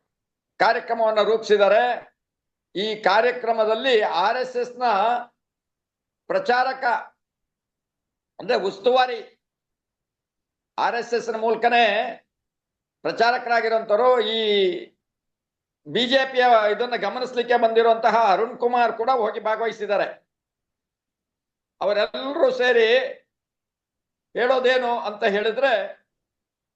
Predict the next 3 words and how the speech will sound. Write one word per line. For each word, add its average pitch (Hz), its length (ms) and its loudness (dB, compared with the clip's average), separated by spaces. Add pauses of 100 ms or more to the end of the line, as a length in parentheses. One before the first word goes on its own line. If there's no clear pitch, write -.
(1200)
ಈ 190 60 -10
ವಿಜಯೇಂದ್ರನನ್ನ 240 840 -4
ಮುಂದುವರಿಸಬೇಕು. 233 920 -4